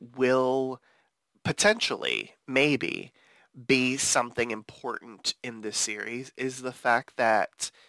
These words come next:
Bruce was incredibly adamant that, as you said,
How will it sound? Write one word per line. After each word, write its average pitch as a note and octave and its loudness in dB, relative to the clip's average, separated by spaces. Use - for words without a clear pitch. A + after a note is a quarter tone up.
Bruce C3+ -2
was A#2+ -8
incredibly C#3+ -4
adamant G2+ -6
that, A2 0
as C3 2
you C3+ -4
said, D#2 0